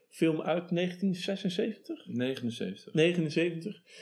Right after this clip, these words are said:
Speaker 1: En dat is, eh, gebaseerd op een musical,
Speaker 2: Ja.
Speaker 1: eh, die daarover gaat. En het, ehm,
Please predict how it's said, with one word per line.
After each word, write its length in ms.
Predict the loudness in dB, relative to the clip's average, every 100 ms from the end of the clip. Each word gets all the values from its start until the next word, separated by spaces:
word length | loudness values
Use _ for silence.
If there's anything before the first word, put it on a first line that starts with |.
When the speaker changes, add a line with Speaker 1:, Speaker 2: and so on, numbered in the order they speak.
| -20 -4
Speaker 1:
En 280 | 2 2 4
dat 180 | 2 2
is, 280 | 0 0 0
eh, 380 | 2 4 2 2
gebaseerd 460 | 0 2 2 2
op 180 | 0 -2
een 240 | -2 -4
musical, 760 | 0 2 2 0 0 0 -2 -12 _ -20 -20 -6
Speaker 2:
Ja. 200 | -4 -2
Speaker 1:
eh, 320 | -2 -2 -4 -4
die 160 | -2 2
daarover 400 | 2 4 0 0
gaat. 400 | -4 -4 -6 -18 -20 -20 -20 _
En 320 | 2 4 4 4
het, 360 | 2 0 -6 -2
ehm, 640 | 0 2 2 0 0 -4